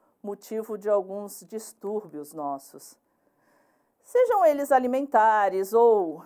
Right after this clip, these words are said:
referentes à maneira como nos vemos e também como nos colocamos no mundo. Tem muitas questões que precisam ser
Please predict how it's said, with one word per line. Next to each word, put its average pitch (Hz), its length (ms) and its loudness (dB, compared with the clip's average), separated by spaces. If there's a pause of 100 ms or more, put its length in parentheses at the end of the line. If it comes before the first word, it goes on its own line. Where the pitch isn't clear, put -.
(120)
referentes 220 560 -4
à 226 80 0
maneira 202 400 -4
como 202 300 -10
nos 214 260 -10
vemos 156 720 -12 (720)
e 302 120 -12
também 247 360 -4
como 226 560 -4 (260)
nos 196 160 -18
colocamos 196 720 -8
no 151 120 -16
mundo. 147 420 -18 (2000)
Tem 359 160 -6
muitas 311 420 -6
questões 170 840 -8
que 202 160 -16
precisam 233 560 -8
ser 226 480 0